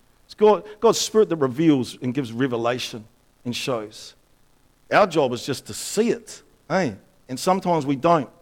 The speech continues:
Sometimes we're so busy, we get caught up, we don't see it. See, God's plan is in motion.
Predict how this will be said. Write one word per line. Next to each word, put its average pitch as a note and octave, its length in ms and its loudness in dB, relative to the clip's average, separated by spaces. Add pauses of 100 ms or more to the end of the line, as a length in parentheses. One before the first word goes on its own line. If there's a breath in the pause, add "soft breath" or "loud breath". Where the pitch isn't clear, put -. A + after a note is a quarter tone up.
(220)
Sometimes C#3+ 320 -2
we're B2+ 80 -6
so F3+ 240 2
busy, D#3+ 500 0 (480)
we B2 80 -4
get C3 180 -6
caught C3 240 -4
up, C3 220 -2
we C3 80 -2
don't A#2+ 180 -4
see B2 220 -4
it. A2+ 100 -8 (1600)
See, E3+ 200 -2
God's A3+ 460 8
plan G3 480 4
is C#3 120 0
in C#3 180 4
motion. C3 540 2